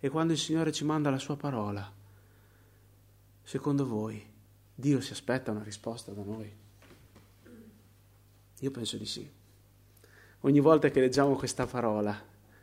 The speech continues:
il Signore non ce la manda tanto per dire.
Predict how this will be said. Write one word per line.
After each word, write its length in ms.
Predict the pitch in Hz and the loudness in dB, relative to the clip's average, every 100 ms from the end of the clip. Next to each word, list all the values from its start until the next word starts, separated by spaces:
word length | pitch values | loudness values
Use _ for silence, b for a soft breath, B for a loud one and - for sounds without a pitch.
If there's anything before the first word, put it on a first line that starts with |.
| b b b b b | b b b b b
il 100 | - | -8
Signore 340 | - 135 139 127 | 2 4 6 6
non 100 | 117 | 2
ce 140 | 117 | 0
la 80 | 113 | 0
manda 340 | 117 113 104 | 2 0 -2
tanto 240 | 110 107 110 | -4 -6 -6
per 180 | 110 | -4
dire. 380 | 107 110 107 - | -4 -4 -8 -14